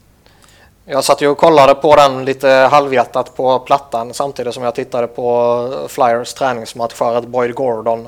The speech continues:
debuterade, typ. Eh, och det säger väl rätt mycket om hur man värderar,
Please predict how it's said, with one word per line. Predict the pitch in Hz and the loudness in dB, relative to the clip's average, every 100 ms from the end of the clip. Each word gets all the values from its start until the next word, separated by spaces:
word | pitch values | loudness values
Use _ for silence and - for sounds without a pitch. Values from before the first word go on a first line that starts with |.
| 110 | -14
debuterade, | 120 117 127 107 110 120 | -16 -8 -6 -4 -6 -6
typ. | 135 - _ _ _ _ _ _ _ _ _ _ _ _ _ _ _ _ | -8 -10 _ _ _ _ _ _ _ _ _ _ _ _ _ _ _ _
Eh, | 69 69 67 135 - 50 - | -18 -18 -18 -20 -20 -20 -16
och | |
det | - | -12
säger | 135 117 | -8 -8
väl | 120 | -8
rätt | 123 - | -10 -10
mycket | 127 123 | -14 -8
om | 117 117 | -8 -8
hur | 120 | -10
man | 120 117 117 | -6 -6 -4
värderar, | 120 123 113 113 113 | -2 0 0 -2 -4